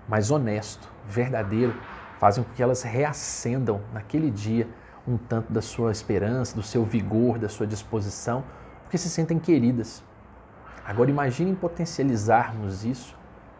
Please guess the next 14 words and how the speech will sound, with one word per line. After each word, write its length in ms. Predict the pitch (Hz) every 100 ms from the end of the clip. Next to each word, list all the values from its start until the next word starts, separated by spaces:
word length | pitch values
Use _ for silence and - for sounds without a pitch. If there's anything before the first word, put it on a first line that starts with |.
| - -
e 60 | -
fizermos 580 | - 98 107 107 107 101
isso, 240 | 107 -
obviamente, 540 | 104 110 98 104 123
por 140 | - 110
aquelas 240 | 107 117
pessoas 480 | - 104 - 120 120
em 40 |
que 380 | 117 120 120 117 -
sabemos 460 | - 170 185 165
que 100 | -
precisam 420 | 127 117 120 110 110
desse 240 | 110 110
amparo, 440 | 104 107 107 104